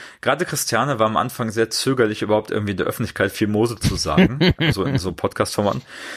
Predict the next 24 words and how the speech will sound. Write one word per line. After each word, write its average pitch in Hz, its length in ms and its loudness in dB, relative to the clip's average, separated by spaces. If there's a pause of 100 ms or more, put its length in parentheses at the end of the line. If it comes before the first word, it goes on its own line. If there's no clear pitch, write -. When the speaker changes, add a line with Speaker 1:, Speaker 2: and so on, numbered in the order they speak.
(140)
Speaker 1:
Weil 117 120 2
Christiane 110 440 0
dachte - 220 0
früher 120 200 2
noch, 110 140 2
sie 113 100 2
muss 110 160 2
seriös 104 540 4
sein 90 160 2
im 82 140 0
Internet. - 420 -4
Völlig 101 320 2
absurd. - 380 0 (100)
Speaker 2:
<laughs> - 120 -20
Speaker 1:
Ähm, 202 260 2
Speaker 2:
Was 240 200 6
für 233 80 4
ein 240 80 8
absurder 311 420 6
Gedanke. 262 460 4 (680)
Speaker 1:
<laughs> 143 120 0 (2000)
Speaker 2:
Ah, 156 220 8
sehr 156 200 6
schön. 139 260 0